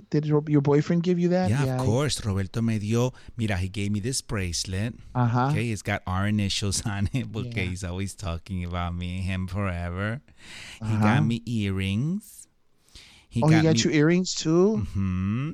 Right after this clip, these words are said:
Speaker 2: mm-hmm.
Speaker 1: Oh, those look real expensive.
Speaker 2: Mm-hmm.
Speaker 1: Those look
Speaker 2: Claro, hello, if I'm gonna wear 'em, claro que sí. Entonces,
Speaker 1: Yeah.
Speaker 2: he got me a necklace.
Speaker 1: Uh-huh.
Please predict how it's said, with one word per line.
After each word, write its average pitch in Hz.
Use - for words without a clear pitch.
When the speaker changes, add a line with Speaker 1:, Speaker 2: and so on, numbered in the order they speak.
Speaker 2:
mm-hmm. 98
Speaker 1:
Oh, 139
those 143
look 170
real 139
expensive. 135
Speaker 2:
Mm-hmm. 101
Speaker 1:
Those 123
look 135
Speaker 2:
Claro, 85
hello, 92
if 90
I'm 87
gonna 92
wear 101
'em, 98
claro 90
que -
sí. 87
Entonces, 110
Speaker 1:
Yeah. 135
Speaker 2:
he 117
got 104
me 107
a 127
necklace. 113
Speaker 1:
Uh-huh. 139